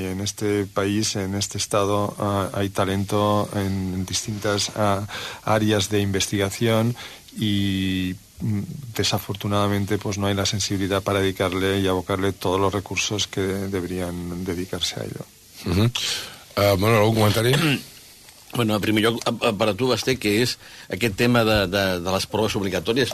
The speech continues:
Speaker 3: Bueno,
Speaker 2: Sí.
Speaker 3: clar, hi ha el perill, que també podria ser aplicat a altres malalties, com l'hepatitis.
Speaker 2: Clar, aquí el contagi.
Speaker 3: Clar, però és que finalment, que, és clar, la gent haurà d'anar a la,
Speaker 2: No, no,
Speaker 3: diguem-ne,
Speaker 2: no,
Speaker 3: a
Speaker 2: no.
Speaker 3: l'Apolo amb un certificat mèdic per
Speaker 2: No,
Speaker 3: dir que
Speaker 2: no, no, no. Jo
Speaker 3: Home,
Speaker 2: el que estic
Speaker 3: clar,
Speaker 2: dient,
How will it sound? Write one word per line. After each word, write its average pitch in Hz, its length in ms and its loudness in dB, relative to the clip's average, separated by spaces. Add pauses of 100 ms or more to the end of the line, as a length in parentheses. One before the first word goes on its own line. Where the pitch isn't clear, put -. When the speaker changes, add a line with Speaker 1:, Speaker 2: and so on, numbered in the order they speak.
(180)
Speaker 3:
Bueno, 117 160 2
Speaker 2:
Sí. - 100 -2
Speaker 3:
clar, 110 140 2 (100)
hi 98 140 -2
ha 98 80 2
el 101 100 -4
perill, 110 320 0
que 101 80 -4
també 98 160 2
podria 131 240 0
ser 110 80 0
aplicat 95 320 -2
a 98 60 2
altres 85 180 -4
malalties, 90 480 0
com 95 180 -2
l'hepatitis. 101 640 -2 (160)
Speaker 2:
Clar, 92 140 2
aquí 98 100 2
el 110 80 6
contagi. 107 380 4 (580)
Speaker 3:
Clar, 113 160 0
però 143 80 4
és - 80 -2
que - 80 -8
finalment, 113 580 2
que, 78 220 -4
és 101 160 -4
clar, 131 140 2 (100)
la 101 160 4
gent 113 160 4
haurà 117 240 4
d'anar 113 160 4
a 110 240 4
la, 92 160 0
Speaker 2:
No, 107 60 2 (180)
no, 98 80 2
Speaker 3:
diguem-ne, 110 240 4
Speaker 2:
no, - 60 2
Speaker 3:
a - 20 2
Speaker 2:
no. 113 80 4
Speaker 3:
l'Apolo 110 400 4
amb 107 160 2
un 113 160 2
certificat 104 400 0
mèdic 113 320 2
per 110 80 6
Speaker 2:
No, 113 80 6
Speaker 3:
dir 123 240 6
que 110 80 2
Speaker 2:
no, 98 80 4 (160)
no, 87 140 2
no. 78 180 0
Jo - 80 4
Speaker 3:
Home, - 80 4
Speaker 2:
el 110 80 2
que - 0 -
estic 95 80 2
Speaker 3:
clar, 123 80 4
Speaker 2:
dient, 131 180 4